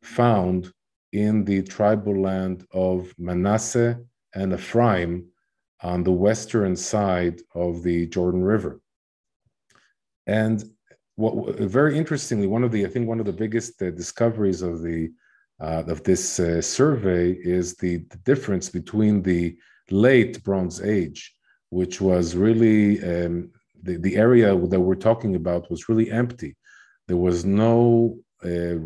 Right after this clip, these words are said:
real pop-, population in that area.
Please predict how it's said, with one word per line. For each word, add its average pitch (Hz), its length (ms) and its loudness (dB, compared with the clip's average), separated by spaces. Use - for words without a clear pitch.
real 104 500 2
pop-, 95 300 0
population 98 800 2
in 95 180 0
that 90 200 -2
area. 92 520 0